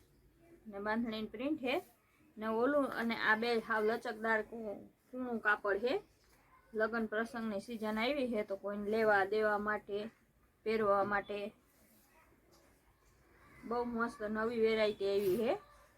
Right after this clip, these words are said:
આપણી પાસે. નાનું બ્લાઉઝ છે, બાંધણીનું આવે છે. આ બ્લાઉઝ છે. બતાવ્યો ઈ કલર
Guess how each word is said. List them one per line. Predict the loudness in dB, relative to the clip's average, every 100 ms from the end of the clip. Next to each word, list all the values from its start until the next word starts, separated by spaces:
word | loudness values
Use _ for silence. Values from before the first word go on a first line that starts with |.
| _ -6
આપણી | -4 -2
પાસે. | 0 2 2 2 0 -4 -6 -6 -10 -20 -20 _ -20 -20 -20 -20 -20 _ -20 -4
નાનું | 2 4 4
બ્લાઉઝ | 6 6 6
છે, | 4 6
બાંધણીનું | 8 6 4 0 0 2
આવે | 2
છે. | 2 2
આ | 2 2
બ્લાઉઝ | 8 8 8 2
છે. | -6 -8 -10 -20 -20 -20 -20 -20 _ _ _ _ -20 -20 -20 -20 -20 -20 -20 -20 -4 2
બતાવ્યો | 4 6 8 10 8
ઈ | 8
કલર | 6 6 6 6